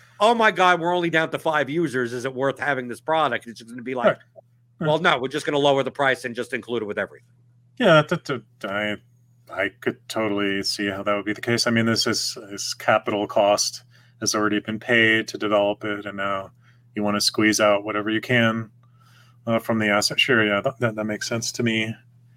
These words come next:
Speaker 2: with my, my limited business knowledge. Um, but yeah,
Speaker 1: No,
Speaker 2: it's gonna
Speaker 1: no, but there's not gonna be nerdy Sims.
Speaker 2: <laughs>
Speaker 1: You're not, you're not gonna,
Speaker 2: It's,
Speaker 1: are, are
Speaker 2: it's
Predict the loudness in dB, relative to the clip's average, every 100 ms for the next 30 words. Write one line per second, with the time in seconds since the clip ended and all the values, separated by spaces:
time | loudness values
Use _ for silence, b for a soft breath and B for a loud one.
0 | _ _ -10 0 0 0 -6 -4 -2 -2
1 | -2 -4 -8 -10 -6 -6 -2 0 0 -2
2 | -6 -10 b b b b 2 4 6 2
3 | -4 _ _ _ 6 8 6 4 2 0
4 | 0 0 0 0 2 4 2 -2 -4 0
5 | 0 0 -8 -12 -12 -20 -20 _ -6 0
6 | 2 4 2 0 -2 0 0 2 2 4
7 | 2 4 2 2 -2 -2 2 2